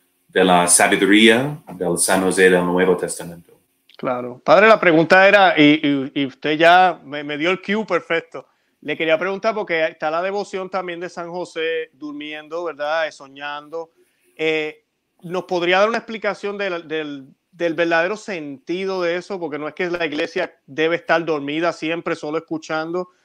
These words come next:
Speaker 2: Somos la iglesia militante, ¿verdad? ¿Cómo, cómo debemos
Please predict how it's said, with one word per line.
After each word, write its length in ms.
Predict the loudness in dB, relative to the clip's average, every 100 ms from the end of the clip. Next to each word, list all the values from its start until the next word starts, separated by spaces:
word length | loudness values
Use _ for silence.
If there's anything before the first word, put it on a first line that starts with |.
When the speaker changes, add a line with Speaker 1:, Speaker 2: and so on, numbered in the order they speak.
| _
Speaker 2:
Somos 280 | -4 2 2
la 80 |
iglesia 320 | 4 2 0 0
militante, 580 | -2 0 0 0 -4
¿verdad? 360 | -10 -6 -6 -6 _ _ _ _
¿Cómo, 960 | -2 0 0 0 2 2 0 -2 -6 _
cómo 340 | -6 -2 0
debemos 540 | 2 0 -2 -4 -6